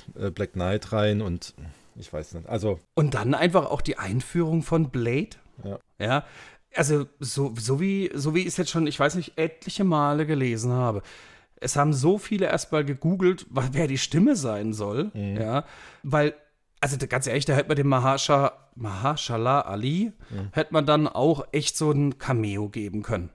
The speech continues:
Speaker 1: Und wenn er nur für eine zwei Sekunden im Bild zu sehen ist, wie er im Hintergrund steht oder sowas,
Speaker 2: Und
Speaker 1: weißt du, das
Speaker 2: diesen
Speaker 1: hätte
Speaker 2: Satz
Speaker 1: völlig
Speaker 2: sagt.
Speaker 1: Genau, das hätte völlig gereicht,
Speaker 2: Weil,
Speaker 1: aber
Speaker 2: weil wenn du ihn in diesen Lederoutfit steckst,
Speaker 1: Ja.
Speaker 2: mit dieser Sonnenbrille,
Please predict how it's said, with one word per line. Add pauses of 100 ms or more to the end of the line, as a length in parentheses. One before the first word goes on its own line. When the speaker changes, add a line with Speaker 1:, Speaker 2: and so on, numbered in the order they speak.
(140)
Speaker 1:
Und
wenn
er
nur
für
eine
zwei
Sekunden
im
Bild
zu
sehen
ist,
wie
er
im
Hintergrund
steht
oder
sowas,
Speaker 2:
Und
Speaker 1:
weißt
du,
das
Speaker 2:
diesen
Speaker 1:
hätte
Speaker 2:
Satz
Speaker 1:
völlig
Speaker 2:
sagt.
Speaker 1:
Genau,
das
hätte
völlig
gereicht,
Speaker 2:
Weil,
Speaker 1:
aber
Speaker 2:
weil
wenn
du
ihn
in
diesen
Lederoutfit
steckst,
Speaker 1:
Ja.
Speaker 2:
mit
dieser
Sonnenbrille,